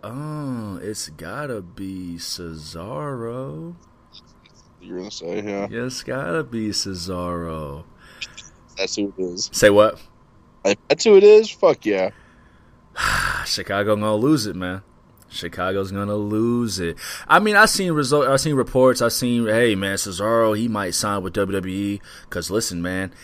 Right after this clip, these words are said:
Speaker 1: he knows he's not gonna be used any higher than a mid carder, but it may just be, you know, best for him. And I've seen people be like, "Oh man, what an awful decision. He needs to do what's best for him."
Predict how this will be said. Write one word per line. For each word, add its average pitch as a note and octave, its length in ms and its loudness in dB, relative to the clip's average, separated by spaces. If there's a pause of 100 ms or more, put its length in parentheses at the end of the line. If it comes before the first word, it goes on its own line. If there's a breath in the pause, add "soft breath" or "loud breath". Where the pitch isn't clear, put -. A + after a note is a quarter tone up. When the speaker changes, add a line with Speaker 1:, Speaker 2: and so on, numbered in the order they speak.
(120 soft breath)
Speaker 1:
he A#2 180 -2
knows G#2+ 400 2
he's G#2+ 160 -4
not G2+ 220 -2
gonna F#2+ 180 -6
be G2 140 -8 (160)
used G2+ 420 -4
any F#2+ 160 -6
higher G2 380 0
than F#2 160 -6
a F2 40 -4
mid G#2+ 300 -2
carder, G#2 460 -2 (420 soft breath)
but F#2+ 360 0
it F#2+ 100 -2
may G#2 180 0
just F#2 240 -2
be, G#2+ 240 -2
you G2+ 120 -2
know, G2+ 100 2
best G#2 320 -2
for G2 80 -8
him. G#2+ 360 -2 (800 soft breath)
And G2+ 140 -6
I've G#2+ 140 -4
seen A#2 220 2
people A2 280 0
be G#2+ 120 4
like, F#2 200 2
"Oh G#2+ 200 4
man, G#2 260 0
what C3 120 4
an B2+ 120 2
awful G#2 320 0
decision. G#2+ 560 0
He B2 140 4
needs A#2 120 4
to G2 60 -4
do G#2 180 2
what's F#2 300 0
best G#2+ 340 2
for F#2 140 -4
him." A2 380 -2